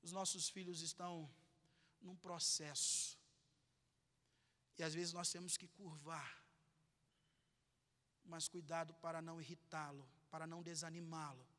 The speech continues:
para não quebrar. Lembre você, filho, seu pai, sua mãe,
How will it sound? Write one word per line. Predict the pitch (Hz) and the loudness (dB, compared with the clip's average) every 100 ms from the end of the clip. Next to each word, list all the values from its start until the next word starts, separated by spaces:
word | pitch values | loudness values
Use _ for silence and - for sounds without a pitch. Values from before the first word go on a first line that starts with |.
| - - - _ _ - | -20 -20 -20 _ _ -6
para | 156 156 | -4 -2
não | 160 | -4
quebrar. | 160 - 170 151 143 123 - - - - _ _ _ _ _ _ _ _ _ _ _ _ _ _ _ _ _ _ _ _ _ _ _ _ _ _ _ _ | -4 -4 -4 -4 -6 -6 -8 -10 -16 -20 _ _ _ _ _ _ _ _ _ _ _ _ _ _ _ _ _ _ _ _ _ _ _ _ _ _ _ _
Lembre | 160 185 170 165 | 0 2 2 0
você, | 160 156 - 156 | 4 6 6 4
filho, | - 160 135 127 - - - - - - _ _ _ _ _ _ _ _ _ - | -4 -4 -6 -12 -20 -20 -20 -20 -20 -20 _ _ _ _ _ _ _ _ _ 2
seu | - 165 151 | 4 4 -2
pai, | - 170 156 120 - - - - - - _ _ _ _ _ _ _ _ _ _ _ | 4 6 6 2 -10 -20 -20 -20 -20 -20 _ _ _ _ _ _ _ _ _ _ _
sua | - - 156 | 2 2 2
mãe, | 147 160 165 131 | -2 -2 -2 -4